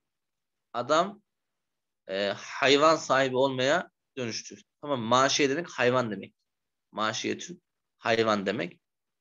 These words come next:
Dolayısıyla meşa yürüdü, emşer racülü. Adam hayvan sahibi olmaya dönüştü.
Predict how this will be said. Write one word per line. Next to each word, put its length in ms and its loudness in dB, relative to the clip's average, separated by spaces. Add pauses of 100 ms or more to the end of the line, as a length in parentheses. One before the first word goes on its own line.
Dolayısıyla 340 2
meşa 540 2
yürüdü, 400 -4
emşer 480 0
racülü. 480 -4 (440)
Adam 540 0
hayvan 460 2
sahibi 340 0
olmaya 480 0
dönüştü. 460 -4